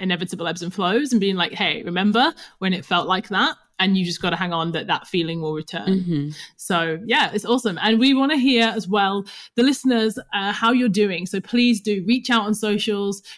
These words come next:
Speaker 1: cheer us on, give us any of your top tips and advice to help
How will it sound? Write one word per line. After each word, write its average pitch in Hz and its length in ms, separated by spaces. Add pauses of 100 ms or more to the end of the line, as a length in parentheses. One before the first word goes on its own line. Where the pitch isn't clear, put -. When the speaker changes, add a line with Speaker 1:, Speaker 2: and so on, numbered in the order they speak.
Speaker 1:
cheer 202 240
us 196 180
on, 247 540
give 208 220
us 196 200
any 196 280
of 180 160
your 185 320
top - 260
tips 196 240
and 196 140
advice 185 460
to 202 80
help 190 280